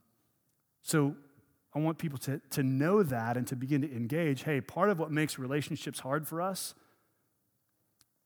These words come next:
isn't just sin and isn't just sometimes people are difficult. It's also my view of the self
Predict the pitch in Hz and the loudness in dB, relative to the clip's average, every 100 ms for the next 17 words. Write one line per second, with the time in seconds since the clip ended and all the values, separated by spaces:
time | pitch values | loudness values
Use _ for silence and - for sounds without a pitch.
0 | _ _ _ _ - 185 185 120 151 - | _ _ _ _ 4 4 4 0 -2 0
1 | - 135 170 135 165 135 147 151 190 127 | 0 2 2 2 0 0 2 4 2 2
2 | 147 131 - - - - 160 135 143 - | 0 0 -2 -12 -14 -2 -2 2 0 0
3 | 170 139 113 104 147 127 - 117 113 - | -4 -4 -6 -2 -4 -4 -10 -12 -12 -16
4 | - - _ 127 170 175 - 127 123 - | -20 -20 _ -6 0 0 0 -2 -4 -8
5 | - _ _ - 117 202 170 175 170 123 | -20 _ _ -10 -4 -2 -2 0 0 0
6 | 123 - 135 185 - | -6 -6 -2 -2 -4